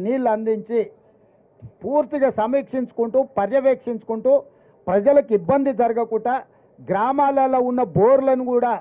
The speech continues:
కొత్తగా ఫ్లషింగ్ చేసి వాటిని రిపేర్ చేస్తున్నాము. కొన్ని దగ్గరలో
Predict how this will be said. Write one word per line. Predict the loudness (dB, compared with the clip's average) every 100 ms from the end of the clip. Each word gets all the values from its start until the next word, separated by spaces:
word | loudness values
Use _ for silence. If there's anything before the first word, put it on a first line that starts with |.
| -8 _ _ _ _
కొత్తగా | -2 2 2 0 0
ఫ్లషింగ్ | 0 0 -2 0
చేసి | 0 0 -2
వాటిని | -2 0 -2
రిపేర్ | 0 0 2
చేస్తున్నాము. | -2 -2 -4 -2 -4 -6 _ _ _ _ _ 0
కొన్ని | 2 2 0
దగ్గరలో | 0 0 0 0